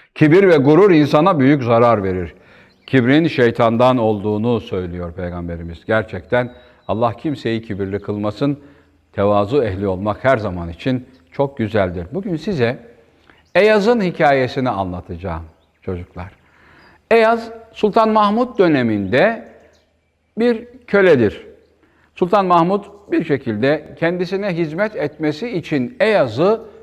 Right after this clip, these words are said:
yanına almıştır çocuklar. Eyaz büyük bir tevazu ile sultana hizmet etmektedir. Sultan Eyaz'ın bu güzel tavırları karşısında onun edebinden, tevazusundan çok etkilenir ve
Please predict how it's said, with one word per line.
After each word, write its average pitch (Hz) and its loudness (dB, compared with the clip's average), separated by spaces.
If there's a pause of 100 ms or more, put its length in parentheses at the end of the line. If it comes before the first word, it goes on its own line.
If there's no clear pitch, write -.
yanına 185 2
almıştır 113 0
çocuklar. 87 -14 (840)
Eyaz 214 4
büyük 247 2
bir 220 4
tevazu 202 2
ile 143 2
sultana 180 0
hizmet 139 -2
etmektedir. 95 -8 (400)
Sultan 190 2
Eyaz'ın 170 0
bu 151 -4
güzel 139 -2
tavırları 127 -2
karşısında 117 -2 (260)
onun 165 0
edebinden, 131 -2 (180)
tevazusundan 127 -2
çok 214 -6
etkilenir 127 -4
ve 151 0